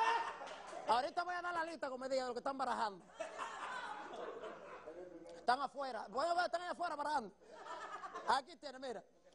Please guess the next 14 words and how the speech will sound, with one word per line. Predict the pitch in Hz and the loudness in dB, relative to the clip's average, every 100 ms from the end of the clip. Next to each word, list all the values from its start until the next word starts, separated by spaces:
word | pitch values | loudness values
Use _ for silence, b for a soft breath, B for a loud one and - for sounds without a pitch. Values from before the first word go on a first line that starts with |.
| - | 0
Aquí | 240 - | 2 2
tengo, | - 320 | -2 -4
mira, | 302 349 | -2 -2
aquí, | - 320 | -2 -2
ahí | 254 339 | 0 0
está, | 269 285 | 0 0
la | 285 | 0
primera | 294 339 381 | -2 2 2
encuesta, | 339 311 262 | 2 0 0
mira | 285 339 | 2 2
aquí, | 311 262 202 | 2 0 2
aquí | 226 240 302 | 2 2 0
dice, | 302 - 233 - | 0 0 -2 2
aquí, | 208 | 2